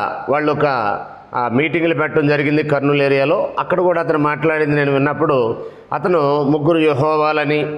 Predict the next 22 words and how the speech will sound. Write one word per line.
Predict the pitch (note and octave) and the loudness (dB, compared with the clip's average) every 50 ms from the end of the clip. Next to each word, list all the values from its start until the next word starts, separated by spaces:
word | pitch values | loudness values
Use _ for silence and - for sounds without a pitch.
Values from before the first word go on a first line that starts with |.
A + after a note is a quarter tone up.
| - - - - - - - - - - - - - - - - - | -10 -14 -16 -20 -20 -20 -20 -20 -20 -20 -20 -20 -20 -20 -20 -10 -6
ఆ, | C3+ C#3+ C#3+ D3 D3 D3 C#3+ C#3+ C#3+ C#3+ C#3 C#3 C3+ C3+ C3+ C3 C3 C3 A#2+ A2 G#2+ G2+ G#2 A#2+ C#3 - | -2 -2 0 0 0 0 0 0 0 0 0 0 0 0 0 0 0 0 0 0 0 0 0 -2 -2 0
ముగ్గురు | C3+ C#3+ D3+ C#3 F3 F3+ F3+ F3 E3+ D#3+ D3+ D3 C#3 | 0 0 2 2 2 2 4 4 2 2 2 2 2
ఒక్కటేనని, | C#3 A#2 A2+ A#2+ B2+ C3+ C3 - E3 - D#3+ D#3 D3+ D3+ D3+ C#3+ D3 D#3 D#3 D3+ - - - - - - - - - - - - _ - - | 2 2 0 0 0 0 -2 -2 -2 -2 -2 -2 0 0 0 0 0 0 0 -2 -4 -6 -10 -16 -20 -20 -20 -20 -20 -20 -20 -20 _ -4 -4
ఒక్క | C3+ C3+ - F3+ | -4 -2 -2 -2
దేవుడిలో | F3+ D3 E3+ F3 F3+ F3 F3 F#3+ F#3+ F#3+ E3+ | 0 0 0 0 2 2 2 2 2 0 0
ముగ్గురు | D#3+ D#3 D#3 C#3 C#3 F3 F3 | 0 -2 0 0 2 2 2
అని, | F3 E3 D#3+ E3+ E3 E3 | 2 2 0 0 0 0
బహుళత్వం | D#3+ B2+ A#2+ C#3+ C#3 D3+ F3 E3+ E3 D#3+ E3 E3 D#3 D#3 | 0 0 0 0 0 2 2 2 0 0 0 0 0 0
అని, | D3+ D3 D#3 D#3 D#3 - - - - - - - - - - C#3 | 0 0 0 0 -2 -2 -4 -8 -14 -16 -20 -20 -20 -8 -4 -4
ఒక్క | C#3 C#3 - F#3 | -2 -2 0 0
దేవుడిలో | D#3+ F3+ F3+ F3+ F#3 F#3 F#3+ | 2 2 2 4 2 2 2
బహుళత్వం | F3 D3+ D#3 C3+ D#3 F3 F3 E3+ E3+ E3+ D#3+ | 2 0 0 2 2 0 0 0 0 0 0
ఉందని | D#3+ D#3 D3+ D#3 D3+ D#3 D#3+ D#3 D3+ - C#3+ | 2 2 2 2 2 0 0 0 0 0 -2
ఒక | E3 E3+ F#3+ | -2 0 0
తప్పుడు | F3 D3+ C#3 - - D#3+ E3 E3 E3 - G#3 G#3 | 0 0 -2 -2 -2 -4 -4 -2 -2 0 0 0
సిద్ధాంతాన్ని | G3 - G3 F3+ D3+ C#3+ F3 E3+ D#3+ D3 E3+ D#3+ D#3 D#3+ D3 A#2 F#2+ F#2 - - - - - A2+ | 2 2 0 0 0 0 0 -2 -2 0 0 0 2 0 0 -2 -4 -6 -10 -14 -16 -6 -2 -2
నైసియా | B2 C#3+ E3+ F#3+ F#3+ F#3+ G3+ G#3 | 0 0 0 0 0 0 0 0
కౌన్సిల్లో | - - F#3 F#3 F3+ D#3+ F3+ F#3+ F3 E3+ | 0 0 0 0 0 0 2 2 2 2
ఏదైతే | D#3+ E3 E3+ F3 F3 E3+ F3 E3+ E3 D3+ C#3+ C#3 C3 A#2+ B2 C3 - - | 2 2 2 0 0 0 0 0 0 2 0 0 -2 -2 -4 -4 -4 -2
తీర్మానం | E3 E3+ F3 E3+ E3 D#3+ D#3 | 0 0 0 0 0 2 2
చేశారో | D#3 C#3+ D3+ D3 D3+ D3 F3+ | 2 2 2 0 0 0 0
దాన్ని | F#3+ D3 D3 D3+ D#3+ F3 G3 G3 G3 E3 D#3 D#3+ F3 F#3 F3+ - - | 0 0 0 0 0 0 0 0 0 0 2 2 0 0 0 -2 -6